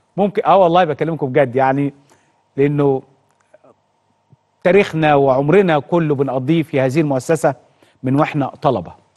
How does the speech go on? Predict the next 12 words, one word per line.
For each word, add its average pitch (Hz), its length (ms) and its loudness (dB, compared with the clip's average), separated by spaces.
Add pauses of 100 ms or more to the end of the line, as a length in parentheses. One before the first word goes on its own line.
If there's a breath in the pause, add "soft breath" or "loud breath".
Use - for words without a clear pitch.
(560)
من 165 140 2
الثمانينات 160 580 0
لحد 139 320 -4
النهاردة، 110 480 -6 (880)
فضل 139 260 -2
ربنا 120 340 -2
يعني، 90 300 -12 (1300)
واللي 160 220 0
ليها 208 100 0
فضل 185 260 0
علينا 165 320 0
كلنا. 131 420 0